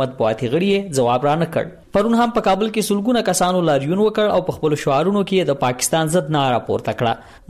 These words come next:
دوی یو ټولګډونه حکومت غوښت او تر خوا یې په پنجشیر کې د پیل شوې جګړې د پای غوښتنه کوله.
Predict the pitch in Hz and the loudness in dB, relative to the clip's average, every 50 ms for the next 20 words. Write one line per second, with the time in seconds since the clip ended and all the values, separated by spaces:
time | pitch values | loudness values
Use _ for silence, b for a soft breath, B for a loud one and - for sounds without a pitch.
0 | 151 160 196 214 214 220 220 208 208 202 180 170 160 156 160 156 143 151 147 143 | 0 0 2 2 2 2 2 2 2 0 0 0 2 0 -2 0 0 0 0 0
1 | 135 120 - 165 185 196 196 202 226 220 220 - 190 175 170 170 151 - - 165 | -2 -4 -2 -2 -2 -2 0 0 0 0 0 0 0 0 2 0 -2 0 0 0
2 | 170 185 175 190 175 139 135 139 - 202 214 202 - 170 147 147 - 127 123 - | 0 2 0 0 0 0 -2 0 0 0 0 2 0 -2 -2 0 0 0 0 2
3 | - 151 135 131 127 120 127 123 127 120 120 113 - 127 123 120 135 143 - - | 0 2 2 2 0 0 0 0 0 0 0 0 0 0 0 2 0 -2 -2 -2
4 | 175 135 110 110 - 113 107 107 104 - | -2 -2 -2 -2 0 0 0 2 0 -2